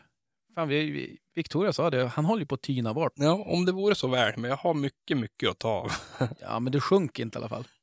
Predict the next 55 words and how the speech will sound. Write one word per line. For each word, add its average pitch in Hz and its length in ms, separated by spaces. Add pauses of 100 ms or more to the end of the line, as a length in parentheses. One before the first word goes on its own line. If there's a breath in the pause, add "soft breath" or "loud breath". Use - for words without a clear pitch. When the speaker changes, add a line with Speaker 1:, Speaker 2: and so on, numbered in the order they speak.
(120)
Speaker 2:
Nej, 101 300
det 123 140
gör 82 120
jag 80 100
inte. - 140 (400 loud breath)
Speaker 1:
Nej, 156 300
nej, 160 260
men 180 160
det, 185 360
men 175 140
du 190 80
har 208 120
rätt 214 240
i, 151 240
i 151 40
vädret. 151 480
Alltså, 135 200
det 147 120
har 147 140
varit 160 260
magiskt 170 360
i 135 40
helgen. 131 360
Speaker 2:
Ja, 87 140 (100)
helvete 80 340
så - 120
härligt. - 520
Man 110 180
blir 107 180
alldeles, - 440
man 120 120
blir 120 100
alldeles 120 200
glad 110 440
och - 100
får 147 180
tillbaka 139 440
energin, 127 420
tycker 98 240
jag. - 300
Speaker 1:
Faktiskt. - 520
Speaker 2:
Mm. 113 80
Speaker 1:
Man 113 120
ser, 131 180
man 156 260
ser 156 160
solen. 123 500 (180)
Speaker 2:
Exakt. 110 500 (240 soft breath)
Speaker 1:
Men 165 160
vi 180 80
ska 208 120
återkomma 180 420
till 147 100
det 151 140
också. 123 340